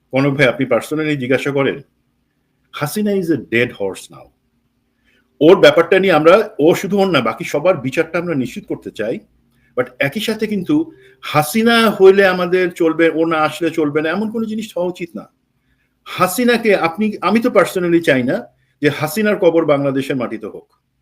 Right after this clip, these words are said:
এই মাটি অনেক পবিত্র। এইখানে হাসিনার মতন ফ্যাসিস্ট, হাসিনার মতন খুনি, সেটা আজকে খুনি বলতে কোনো অসুবিধা নেই, আদালতে প্রমাণিত।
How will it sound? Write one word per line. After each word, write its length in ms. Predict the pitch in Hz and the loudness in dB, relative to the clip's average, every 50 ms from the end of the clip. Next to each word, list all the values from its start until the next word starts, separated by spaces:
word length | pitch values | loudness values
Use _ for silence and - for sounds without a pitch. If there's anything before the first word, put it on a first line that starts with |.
| _ _ _ _ _ _ _ _ _ - | _ _ _ _ _ _ _ _ _ 0
এই 200 | 156 165 180 196 | 4 6 6 6
মাটি 360 | 190 170 151 147 - 196 202 | 6 2 0 0 0 -2 -4
অনেক 320 | - - 160 170 180 175 180 - | -4 -2 -2 -4 -4 -4 -4 -2
পবিত্র। 460 | 165 156 151 160 151 - - 92 80 - _ _ _ _ _ _ _ _ _ _ _ _ _ _ _ - | 0 0 0 0 -2 -4 -12 -12 -12 -14 _ _ _ _ _ _ _ _ _ _ _ _ _ _ _ 4
এইখানে 380 | 175 170 165 - 208 208 202 | 4 6 6 4 0 0 0
হাসিনার 520 | - - 135 139 - - 220 226 220 208 196 | -2 -4 -6 -10 -6 -4 -4 -2 -2 0 0
মতন 460 | 156 131 - 156 170 208 269 262 - _ _ _ _ _ _ _ - - | -2 -2 -2 -2 -2 -2 -4 -8 -10 _ _ _ _ _ _ _ -8 -4
ফ্যাসিস্ট, 600 | 135 123 123 - - 214 233 - - - _ _ _ _ _ _ _ _ _ _ _ _ _ _ - | -2 -2 -2 -4 -6 -10 -10 -10 -14 -20 _ _ _ _ _ _ _ _ _ _ _ _ _ _ -6
হাসিনার 360 | 127 127 - 175 170 170 170 | -6 -4 -2 -2 0 0 0
মতন 260 | 160 156 160 175 170 | -2 -4 -4 -6 -8
খুনি, 520 | 160 - - 139 135 147 175 220 277 269 - _ _ _ _ _ _ _ - | -8 -8 -4 -2 -2 0 0 -2 -4 -6 -10 _ _ _ _ _ _ _ -6
সেটা 260 | - 135 143 147 131 | -6 -2 -2 -2 0
আজকে 300 | 127 127 - - 170 156 | -2 -2 -2 -2 -4 -4
খুনি 260 | 156 - 151 151 156 | -4 -4 -6 -6 -4
বলতে 260 | 151 156 151 151 156 | -4 -4 -4 -6 -6
কোনো 160 | 151 147 143 | -6 -4 -6
অসুবিধা 340 | 135 131 - 143 139 135 143 | -6 -8 -8 -8 -8 -6 -6
নেই, 120 | 143 147 135 | -4 -4 -4
আদালতে 400 | 117 107 117 117 127 131 147 143 | -4 -4 -4 -4 -4 -4 -6 -6
প্রমাণিত। 420 | 143 143 135 135 135 131 - | -6 -6 -4 -4 -6 -6 -8